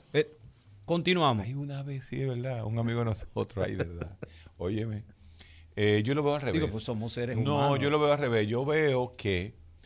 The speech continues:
Speaker 2: la condición humana, como diría, eh, Víctor Frankl, creador de la logoterapia,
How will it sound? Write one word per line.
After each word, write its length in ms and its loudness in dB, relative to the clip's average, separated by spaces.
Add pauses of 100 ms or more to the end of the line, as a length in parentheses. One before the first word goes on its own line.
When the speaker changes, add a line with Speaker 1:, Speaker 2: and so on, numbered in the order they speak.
(240)
Speaker 2:
la 180 0
condición 480 -4
humana, 500 -2 (380)
como 240 -8
diría, 680 -6 (1300)
eh, 720 -12 (1400)
Víctor 520 -4
Frankl, 580 -10 (480)
creador 500 -8
de 80 -6
la 100 -6
logoterapia, 840 -8